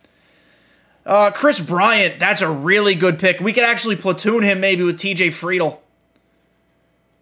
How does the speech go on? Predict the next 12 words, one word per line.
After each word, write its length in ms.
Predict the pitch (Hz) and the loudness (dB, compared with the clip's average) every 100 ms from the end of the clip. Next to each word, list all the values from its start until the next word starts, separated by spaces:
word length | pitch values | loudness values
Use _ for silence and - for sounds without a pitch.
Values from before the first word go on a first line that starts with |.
| _ - | _ -10
Let's 180 | 180 | -4
take 160 | - 202 | -2 -2
Chris 200 | 202 190 | 0 -2
Bryant. 520 | - 208 220 226 220 - _ _ _ _ _ _ _ _ _ _ _ _ _ _ _ _ _ _ | 0 2 2 0 -6 -12 _ _ _ _ _ _ _ _ _ _ _ _ _ _ _ _ _ _
Oh, 260 | 156 151 131 | -6 -6 -4
God, 320 | 156 147 127 | -2 -2 0
so 140 | 208 | -2
many 120 | 202 | -2
lefties 360 | 165 165 160 135 | 0 -2 -2 -8
they 120 | 147 | -6
gave 240 | 139 147 139 | -4 -6 -6
me. 140 | 147 | -12